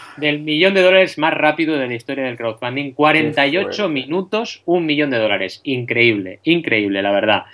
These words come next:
Speaker 2: Madre mía.
Speaker 1: Y además de eso, objetivo ya, ojo, porque uno dice, este, esta startup, habiendo recaudado lo que han recaudado en su primera campaña, habiendo tenido ya detrás una ronda de inversión de quince millones, porque ellos hicieron diez millones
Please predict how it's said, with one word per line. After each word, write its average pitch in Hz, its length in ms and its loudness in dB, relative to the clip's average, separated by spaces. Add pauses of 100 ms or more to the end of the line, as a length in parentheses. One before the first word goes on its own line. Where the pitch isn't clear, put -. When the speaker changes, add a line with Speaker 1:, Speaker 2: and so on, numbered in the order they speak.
(120)
Speaker 2:
Madre 101 480 -10
mía. 64 320 -16 (180)
Speaker 1:
Y 175 140 4
además 185 380 4
de 165 120 2
eso, 214 380 -4 (180)
objetivo 143 540 0
ya, 143 480 2
ojo, 147 320 -6
porque 110 460 -8
uno 147 180 -2
dice, 113 460 -4 (240)
este, 156 640 -2
esta - 160 -6
startup, 165 600 -6
habiendo 127 500 -2
recaudado 120 840 0
lo 117 180 -2
que 117 80 -2
han 117 60 -4
recaudado 120 300 2
en 117 60 -6
su 117 100 -12
primera 110 300 -2
campaña, 123 640 0 (260)
habiendo 131 380 2
tenido 131 300 2
ya 123 180 2
detrás 120 420 -2
una 117 140 -6
ronda 120 220 -8
de 117 80 -6
inversión 117 360 -8
de 113 100 -4
quince 117 260 -8
millones, 131 440 -2
porque 131 240 -4
ellos 127 140 -2
hicieron 117 320 -6
diez 135 160 2
millones 113 580 -2